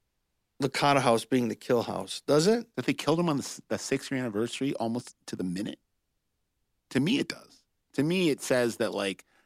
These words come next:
Speaker 2: this guy, even though he was our brother-in-law, I'm, I'm talking from a Jack and Tony Tocco perspective.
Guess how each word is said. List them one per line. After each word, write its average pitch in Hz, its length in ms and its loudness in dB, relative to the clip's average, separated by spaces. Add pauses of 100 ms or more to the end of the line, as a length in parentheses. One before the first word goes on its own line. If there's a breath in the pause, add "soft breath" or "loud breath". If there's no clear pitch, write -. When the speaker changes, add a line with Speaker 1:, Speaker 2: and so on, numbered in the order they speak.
(120)
Speaker 2:
this 147 180 2
guy, 135 600 4 (320)
even 147 200 2
though 151 100 6
he 156 80 2
was 160 100 0
our 160 120 4
brother-in-law, 123 640 2
I'm, 113 240 -6
I'm 113 80 -2
talking 110 340 -2
from 101 180 -2
a 92 60 -4
Jack 101 300 -4
and 98 100 -8
Tony 98 160 -4
Tocco 95 320 -8
perspective. - 480 -14